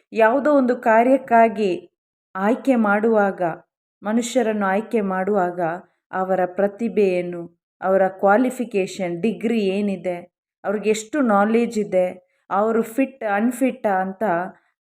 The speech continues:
ಆ ಅನುಭವವನ್ನು ನೋಡ್ತಾರೆ. ಆದರೆ ನಮ್ಮ ದೇವರು, ಅವರು ಬಾಹ್ಯವಾದುದು ಯಾವುದೂ ಅವರಿಗೆ ಬೇಡ. ಅವರು ನಮ್ಮ ಹೃದಯವನ್ನು ನೋಡುವ ದೇವರಾಗಿದ್ದಾರೆ.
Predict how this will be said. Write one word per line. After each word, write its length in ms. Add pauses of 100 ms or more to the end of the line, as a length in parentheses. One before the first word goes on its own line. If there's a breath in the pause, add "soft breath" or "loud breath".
ಆ 240
ಅನುಭವವನ್ನು 840
ನೋಡ್ತಾರೆ. 760 (520)
ಆದರೆ 720 (300)
ನಮ್ಮ 540 (140)
ದೇವರು, 760
ಅವರು 260
ಬಾಹ್ಯವಾದುದು 1040
ಯಾವುದೂ 720
ಅವರಿಗೆ 400
ಬೇಡ. 340 (600)
ಅವರು 380
ನಮ್ಮ 300
ಹೃದಯವನ್ನು 920
ನೋಡುವ 440 (160)
ದೇವರಾಗಿದ್ದಾರೆ. 1200